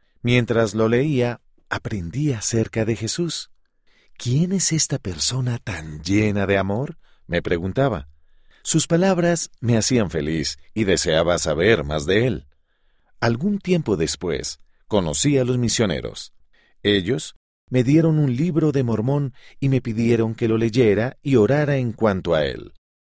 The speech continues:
También me encantó leer acerca de Jesús en el libro de Mormón. Oré y sentí que era verdadero. Ningún miembro de mi familia quiso aprender sobre la iglesia.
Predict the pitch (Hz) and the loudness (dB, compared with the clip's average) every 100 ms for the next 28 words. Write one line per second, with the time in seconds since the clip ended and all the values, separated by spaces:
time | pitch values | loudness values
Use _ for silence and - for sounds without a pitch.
0 | _ - 90 85 80 104 147 147 104 - | _ -2 0 0 -2 0 2 0 0 -2
1 | 80 113 113 110 120 127 - 117 107 110 | -4 -2 0 2 0 0 -2 -4 -2 -2
2 | 104 - 101 117 101 - - - 113 82 | -2 -2 -4 -2 -2 -4 -10 -2 -2 0
3 | 71 80 95 90 92 92 95 98 98 76 | -2 -2 -2 0 0 0 0 0 0 -2
4 | 71 - _ _ _ - 110 101 95 107 | -6 -14 _ _ _ -2 0 2 2 0
5 | 151 _ _ _ _ 151 - 104 - 180 | -2 _ _ _ _ 0 2 0 -2 -6
6 | - 113 127 147 135 127 104 120 110 110 | -4 0 2 2 0 0 4 4 4 2
7 | 101 95 69 65 - _ _ _ _ _ | 4 2 0 -4 -10 _ _ _ _ _
8 | 120 135 151 208 180 180 165 151 123 113 | 2 2 2 0 0 0 2 2 4 2
9 | 160 - 107 113 104 101 - 185 - 165 | 0 0 0 0 2 2 0 -4 -2 -2
10 | 113 107 90 95 87 104 95 101 98 104 | 0 0 2 0 0 -2 2 2 2 0
11 | 104 143 - 80 71 | -2 -4 -2 -4 -6